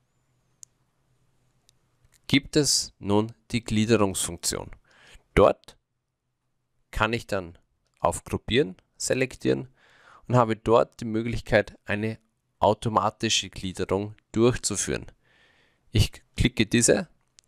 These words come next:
und erhalte nun anhand der Summen beziehungsweise Aggregatfunktionen, erkennt Microsoft Excel automatisiert, wie sie denn diese Daten gliedern soll beziehungsweise gruppieren soll.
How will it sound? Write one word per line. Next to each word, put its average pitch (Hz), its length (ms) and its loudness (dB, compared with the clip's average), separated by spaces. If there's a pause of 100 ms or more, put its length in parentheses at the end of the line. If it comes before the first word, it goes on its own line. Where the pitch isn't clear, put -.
(320)
und 180 180 2
erhalte 120 520 0
nun 131 300 -4 (260)
anhand 101 680 -6 (540)
der 87 240 -4 (140)
Summen 156 580 0
beziehungsweise 117 840 -4
Aggregatfunktionen, - 1200 -4 (420)
erkennt - 440 -4
Microsoft - 580 -8
Excel 104 400 -2 (580)
automatisiert, 127 960 0 (280)
wie 110 280 2
sie 120 200 2
denn 104 280 0 (240)
diese 107 240 2
Daten 95 500 -6 (500)
gliedern 117 420 4
soll 104 300 2
beziehungsweise 95 720 -2
gruppieren 117 580 2
soll. - 300 0